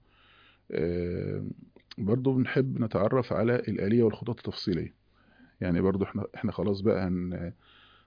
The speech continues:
هنتناول الأمر، ف-، فإيه آلية تناول الأمر وخطوات تفصيلية؟ ودايما كنا نقول اختصارا إن المنهجية بنت المنهاج، وإن الآلية بنت المنهجية.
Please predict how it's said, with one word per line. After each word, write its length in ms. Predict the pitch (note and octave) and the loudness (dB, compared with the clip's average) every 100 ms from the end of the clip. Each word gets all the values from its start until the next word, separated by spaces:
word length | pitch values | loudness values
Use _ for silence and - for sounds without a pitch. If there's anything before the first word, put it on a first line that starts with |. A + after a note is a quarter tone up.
| - | -8
هنتناول 520 | - E2+ E2+ G#2+ G2+ | -4 -2 0 2 2
الأمر، 300 | F2 G#2 G#2+ | 2 2 2
ف-، 140 | F#2 F2+ E2+ F#2+ F#2 E2+ | 0 -4 -4 -2 -2 -4
فإيه 720 | - F2+ F2 F2 - A#2 F2+ | -4 -4 -2 -4 -4 -2 0
آلية 220 | G#2 A2 G#2+ | 2 2 2
تناول 300 | F#2+ F#2+ F#2+ | -4 -2 -2
الأمر 320 | - G#2+ B2 - _ - | -2 -2 -4 -12 _ -18
وخطوات 380 | - - F#2+ F2+ | -10 -2 -2 -2
تفصيلية؟ 340 | F2 - D#2 - | -8 -8 -8 -4
ودايما 300 | G2+ C#3 D3 | 4 4 4
كنا 200 | C3 C3 | 0 2
نقول 140 | A2+ B2 | 2 2
اختصارا 500 | - - A#2+ C3+ C#3+ - - - - _ - | 0 0 2 2 -4 -12 -20 -20 -20 _ 0
إن 140 | G#2+ | 2
المنهجية 580 | G2+ G2 F#2+ G2 A2+ B2 | 4 4 4 4 6 6
بنت 240 | G#2 A2 | 6 4
المنهاج، 440 | F#2+ F#2 F2 A#2+ C3 - _ _ - | 4 2 4 2 0 -8 _ _ -8
وإن 140 | G2 F#2 | -2 0
الآلية 600 | F#2 F2+ A2 G#2+ G2 - - | 0 4 6 6 2 -4 -6
بنت 260 | F#2+ G#2 F2+ | -2 0 0
المنهجية. 500 | F2 E2+ E2 E2 | -4 -4 -6 -8